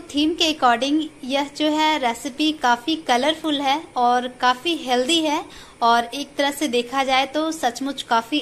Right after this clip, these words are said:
amazing है। तो recipe start करने से पहले अगर आप मेरे channel पे न्यू हैं तो channel को subscribe करें और अगर आपको ये video पसंद आती है तो आप इसे अपने family friend के साथ share करें और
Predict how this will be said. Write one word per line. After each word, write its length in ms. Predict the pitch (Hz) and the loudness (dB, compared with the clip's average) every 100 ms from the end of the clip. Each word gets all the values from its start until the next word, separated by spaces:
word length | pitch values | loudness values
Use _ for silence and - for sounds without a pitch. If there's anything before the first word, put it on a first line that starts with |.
| 247 | -2
amazing 500 | 220 220 214 254 247 | 0 0 0 -2 -2
है। 200 | 220 208 - - - - | -2 -4 -10 -20 -10 -2
तो 80 | |
recipe 460 | 240 240 240 320 370 | 2 2 0 -4 -2
start 380 | 370 - 262 269 | -2 0 0 0
करने 260 | - 262 269 | -2 -2 -2
से 140 | 285 320 | -4 0
पहले 420 | 262 233 233 240 302 - - - | 2 2 0 -2 -6 -16 -14 -8
अगर 260 | 240 330 | -2 2
आप 180 | 359 370 | 2 2
मेरे 180 | 339 330 | 0 0
channel 340 | 320 262 269 285 | 0 0 0 -2
पे 100 | 320 | 0
न्यू 260 | 302 269 277 | 0 0 -2
हैं 240 | 285 294 294 | 0 0 0
तो 120 | 320 | -2
channel 340 | 320 240 240 247 | 0 0 0 -4
को 100 | 285 | -6
subscribe 640 | 294 262 - - 226 240 - | -4 -6 -6 0 0 0 -2
करें 300 | 240 226 285 - - - 240 | -2 -2 -4 -8 -20 -4 2
और 260 | 233 233 - | 4 2 -2
अगर 220 | 262 247 320 | -6 0 2
आपको 300 | 311 311 320 | 2 0 0
ये 140 | 320 | 0
video 400 | 240 240 240 240 247 | 0 0 2 0 0
पसंद 320 | 294 359 349 | -4 0 2
आती 300 | 302 294 311 | 2 2 -2
है 100 | 311 | -2
तो 140 | 302 311 240 | -2 -4 0
आप 180 | 240 285 | -2 -2
इसे 220 | 262 294 | -6 -4
अपने 240 | 285 285 302 | -4 -2 0
family 340 | 240 226 254 | 0 0 -2
friend 300 | 254 233 233 | -2 -4 -4
के 100 | 269 | -6
साथ 220 | 254 254 294 | -2 0 0
share 240 | - 226 233 | -2 -2 -2
करें 260 | 247 240 302 - - - - | -2 -2 -4 -8 -20 -20 -6
और 240 | 220 240 | 0 0